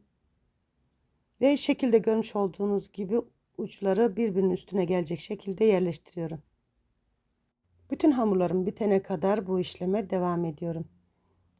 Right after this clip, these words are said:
Evet arkadaşlar, siz videomu izlerken benim de sizden ufacık bir ricam olacak. Sizinle ilk defa bu videoda karşılaşıyorsak bu ve bunun gibi güzel tariflerim için kanalıma ücretsiz bir şekilde abone olmayı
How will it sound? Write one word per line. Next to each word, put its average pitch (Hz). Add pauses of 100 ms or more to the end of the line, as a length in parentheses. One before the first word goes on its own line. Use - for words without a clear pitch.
(140)
Evet 311
arkadaşlar, 233
siz 214
videomu 180
izlerken 175
benim 196
de 185
sizden -
ufacık 190
bir 185
ricam 196
olacak. 190 (540)
Sizinle 247
ilk -
defa 226
bu 208
videoda 214
karşılaşıyorsak 208
bu 202
ve 185
bunun 190
gibi 170
güzel 175
tariflerim 175
için 196 (280)
kanalıma 220
ücretsiz 185
bir 202
şekilde 185
abone 175
olmayı 175